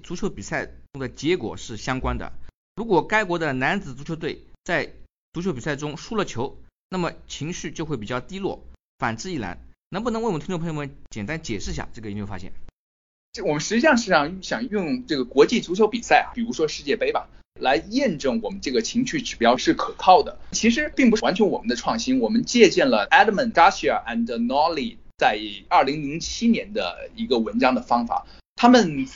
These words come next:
Speaker 2: 主要发现呢，当在世界杯的时候，一个国家队如果输球以后，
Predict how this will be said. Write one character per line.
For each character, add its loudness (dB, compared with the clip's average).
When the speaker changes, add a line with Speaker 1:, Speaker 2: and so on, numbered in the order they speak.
Speaker 2:
主 2
要 8
发 4
现 -2
呢， -2
当 2
在 4
世 -10
界 2
杯 2
的 -4
时 -12
候， -12
一 -12
个 2
国 -2
家 6
队 2
如 -4
果 0
输 -8
球 -6
以 -2
后， -8